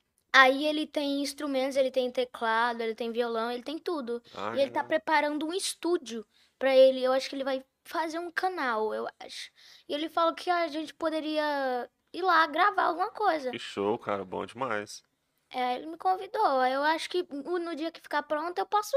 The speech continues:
Speaker 1: ir.
Speaker 2: Show. Aí você já tem seu celular pra fazer a gravação, lá você vai fazer a captura do áudio pra ficar uma coisa bem, bem legal e juntou tudo.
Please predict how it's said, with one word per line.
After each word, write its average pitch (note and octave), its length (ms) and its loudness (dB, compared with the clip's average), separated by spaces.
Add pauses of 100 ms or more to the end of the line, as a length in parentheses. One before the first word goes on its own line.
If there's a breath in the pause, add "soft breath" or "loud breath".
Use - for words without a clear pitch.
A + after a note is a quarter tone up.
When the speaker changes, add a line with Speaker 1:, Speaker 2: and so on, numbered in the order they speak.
(100)
Speaker 1:
ir. E4 180 -6 (160)
Speaker 2:
Show. A#2+ 540 2 (360)
Aí A2+ 220 4
você C3 120 -6
já C3 100 4
tem B2 160 0
seu - 120 -8
celular A2+ 240 6
pra - 100 -16
fazer A#2+ 220 0
a - 20 -2
gravação, B2+ 560 4
lá C3+ 140 8
você - 100 -4
vai A#2+ 140 4
fazer A#2 200 0
a A#2+ 40 4
captura A#2 420 0
do A#2 160 4
áudio A#2 240 8
pra - 80 -16
ficar - 140 -8
uma A2 80 -6
coisa G#2+ 200 -2
bem, A2+ 400 -4 (400 soft breath)
bem G#2+ 140 2
legal A#2 680 4
e - 160 -10
juntou F#3+ 360 -8
tudo. B2 360 -8